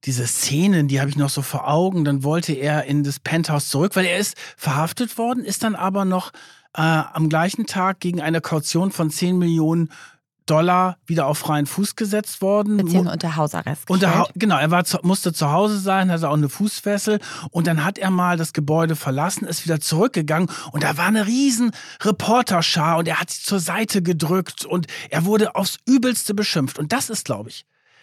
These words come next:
Speaker 1: das Besondere, und das müssen wir nochmal herausstreichen bei diesem Fall. Weil natürlich sind die Anleger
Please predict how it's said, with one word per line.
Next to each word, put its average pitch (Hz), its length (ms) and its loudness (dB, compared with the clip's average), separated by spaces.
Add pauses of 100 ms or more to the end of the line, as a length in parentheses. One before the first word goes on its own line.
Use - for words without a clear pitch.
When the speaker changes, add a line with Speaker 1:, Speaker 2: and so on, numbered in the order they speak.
Speaker 1:
das 165 160 -4
Besondere, 185 640 2
und 127 80 0
das 151 140 -4
müssen 208 160 0
wir 208 80 2
nochmal 180 240 4
herausstreichen 147 880 -2 (240)
bei 143 100 2
diesem 156 280 0
Fall. 127 360 -2
Weil 170 100 2
natürlich 269 460 2
sind 240 200 2
die 208 100 -6
Anleger 160 600 2